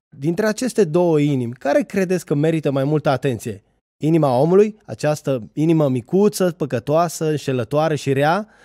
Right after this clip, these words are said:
sau inima bună, măreață și minunată a, a lui Dumnezeu? Bineînțeles, inima lui Dumnezeu. Rugăciunea ne duce în prezența lui Dumnezeu, ca să vedem inima lui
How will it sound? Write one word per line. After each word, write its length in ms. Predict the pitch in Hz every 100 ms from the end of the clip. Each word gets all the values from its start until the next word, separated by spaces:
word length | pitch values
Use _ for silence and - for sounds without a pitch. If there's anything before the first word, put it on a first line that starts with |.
| -
sau 360 | - 151 156 - _
inima 440 | 160 165 165 135 110
bună, 400 | 104 175 185 170
măreață 640 | 151 135 117 139 143 139 127
și 140 | -
minunată 600 | 131 139 139 143 135 120 - -
a, 180 | - _
a 100 | -
lui 140 | 151
Dumnezeu? 580 | 135 143 135 120 120 95 _ _ _
Bineînțeles, 640 | - 196 190 185 170 110 - _ _
inima 360 | 143 170 165 151
lui 120 | 151
Dumnezeu. 640 | 131 139 131 131 101 73 _ _ _ _ _
Rugăciunea 720 | - 151 165 - 214 214 214 _ _ _ -
ne 180 | 143
duce 240 | 143 196 208
în 80 | 175
prezența 460 | 170 151 175 170
lui 140 | 165 156
Dumnezeu, 760 | 156 160 151 151 165 135 107 _ _ _ -
ca 120 | 131
să 140 | -
vedem 320 | 143 139 185
inima 380 | 196 185 165 139
lui 500 | 120 135 147 175 190